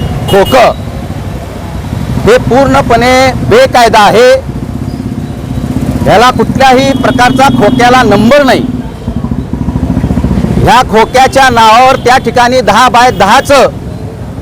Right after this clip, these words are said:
मोठा गाळा बांधलेला आहे आणि त्याच्यासमोर हात गाडा उभा करून बेकायदेशीरित्या हा खोकेधारक त्या ठिकाणी व्यवसाय करतोय.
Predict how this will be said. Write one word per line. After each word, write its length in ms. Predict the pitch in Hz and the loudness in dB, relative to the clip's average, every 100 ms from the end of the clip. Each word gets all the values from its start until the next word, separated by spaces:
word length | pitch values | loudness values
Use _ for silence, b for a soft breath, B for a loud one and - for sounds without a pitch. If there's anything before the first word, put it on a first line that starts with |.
| - | -6
मोठा 380 | 180 208 - 262 | -2 -2 0 0
गाळा 340 | 214 208 240 262 | 2 4 4 4
बांधलेला 440 | 240 226 254 247 | 2 2 4 4
आहे 260 | 254 277 - - - - - | 4 2 -2 -12 -16 -14 -4
आणि 220 | 190 262 | -2 -2
त्याच्यासमोर 760 | - 214 - 269 247 247 285 - - - - - - - - - - - - | -2 -2 0 2 2 4 2 0 -6 -14 -14 -14 -14 -14 -12 -14 -14 -8 0
हात 300 | 247 277 240 | 2 2 2
गाडा 320 | 226 247 233 | 2 4 4
उभा 220 | 214 233 | 4 2
करून 520 | 226 220 269 285 269 - - - - - - - - - | 2 2 4 4 2 -4 -14 -14 -14 -14 -12 -12 -8 0
बेकायदेशीरित्या 1000 | 254 262 285 240 285 277 277 247 269 269 226 208 - - - - - - - - - - - - - - - - - - - - | 2 4 2 2 0 -2 -2 0 2 4 4 2 -4 -14 -16 -16 -16 -16 -14 -14 -14 -16 -14 -14 -12 -10 -8 -4 -2 -2 -2 0
हा 320 | 208 262 269 | 2 4 2
खोकेधारक 720 | - 233 233 262 226 226 254 233 | 2 0 2 2 2 2 2 0
त्या 100 | 240 | -2
ठिकाणी 360 | 233 254 262 | 0 0 2
व्यवसाय 380 | 214 214 196 240 | 2 2 2 0
करतोय. 480 | 233 233 - 247 175 | 2 0 2 2 2